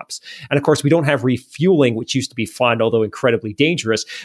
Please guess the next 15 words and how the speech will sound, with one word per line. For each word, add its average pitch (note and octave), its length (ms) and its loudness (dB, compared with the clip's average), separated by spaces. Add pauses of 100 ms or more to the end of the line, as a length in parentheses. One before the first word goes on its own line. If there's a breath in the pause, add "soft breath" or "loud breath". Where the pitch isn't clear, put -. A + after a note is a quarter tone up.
(100)
But F3 160 4
yeah, F3 120 6
what D#3+ 200 2
if F#3 140 0
you F3+ 100 2
amended D3 360 2
the C#3+ 80 4
rules D3 400 0
to D#3 260 -4
require C#3+ 540 0
two F3 320 -8
stops? - 520 -4
It C#3+ 120 2
introduces C#3 580 0
more B2+ 320 2